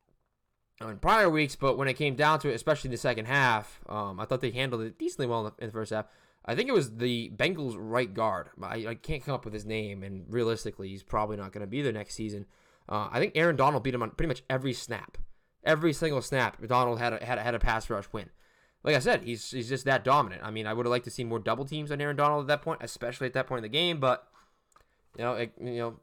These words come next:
that's how the cookie crumbles. And the Bengals are certainly gonna have to address their pass protection of Joe Burrow. He's gonna be there for a long time as long as he's alive. You know, Andrew Luck, everybody thought he was gonna be there for a long time too, and he, you know, still put up the numbers, but, you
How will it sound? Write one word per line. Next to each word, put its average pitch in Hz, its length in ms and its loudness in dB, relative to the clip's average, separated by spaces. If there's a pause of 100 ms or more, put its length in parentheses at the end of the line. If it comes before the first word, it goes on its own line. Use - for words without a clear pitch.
(240)
that's 117 180 -4
how 127 80 2
the 110 100 -4
cookie 113 280 -6
crumbles. 127 520 -2 (520)
And 110 240 -4
the 107 40 -6
Bengals 127 360 0
are 120 140 -2
certainly 123 380 -2
gonna 120 160 -2
have 120 220 0
to 120 100 -2
address 113 440 0
their 113 240 0
pass 117 320 0
protection 113 320 -4
of 104 60 -8
Joe 104 140 -2
Burrow. 123 200 2
He's 123 160 -4
gonna 131 140 0
be 160 80 6
there 165 140 6
for 156 100 -2
a 139 80 4
long 127 180 4
time 127 220 2
as 110 100 -4
long 123 180 2
as 113 100 -2
he's 113 100 -2
alive. 110 440 2 (520)
You 101 80 -6
know, 101 60 -4
Andrew 127 300 0
Luck, 151 300 4
everybody 117 260 -2
thought 127 160 4
he 147 60 0
was 156 80 -2
gonna 123 140 -2
be 113 60 -2
there 110 120 0
for 110 100 -4
a 113 40 0
long 110 180 -2
time 104 220 -4
too, 170 200 0
and 117 60 -2
he, 104 60 -4 (120)
you 110 80 -2
know, 101 160 -6
still - 180 -6
put 123 180 -4
up - 40 -14
the 110 60 -6
numbers, 131 500 0 (680)
but, 117 320 4 (240)
you - 80 -12